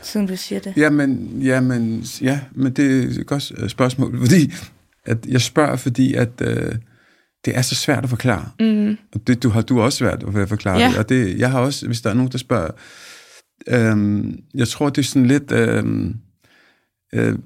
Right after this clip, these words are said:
Speaker 2: lidt ligesom, jeg føler, at min sjæl, den bliver forstuet inden i mig, ikke? Altså
Speaker 3: Ja.
Speaker 2: sådan, er det, altså,
Speaker 3: Fuldstændig.
Speaker 2: altså sådan, og det er sådan, det hele er bare, det er sådan ubehag, og man gider ikke rigtig folk, man gider ikke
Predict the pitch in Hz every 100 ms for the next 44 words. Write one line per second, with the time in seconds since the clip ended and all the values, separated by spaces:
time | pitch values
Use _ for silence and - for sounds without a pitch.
0 | _ _ _ - 123 131 127 - 123 123
1 | 139 131 113 98 - 123 117 117 117 113
2 | - - - 127 120 117 - 107 113 101
3 | 101 113 131 - 233 240 196 120 101 101
4 | 113 117 - 294 285 - 107 107 127 110
5 | - 107 - 131 123 117 123 123 139 127
6 | 117 - - 127 127 - 143 147 117 107
7 | - - - - - - _ _ 110 107
8 | 101 151 139 117 113 113 120 - 123 113
9 | - - 104 123 110 110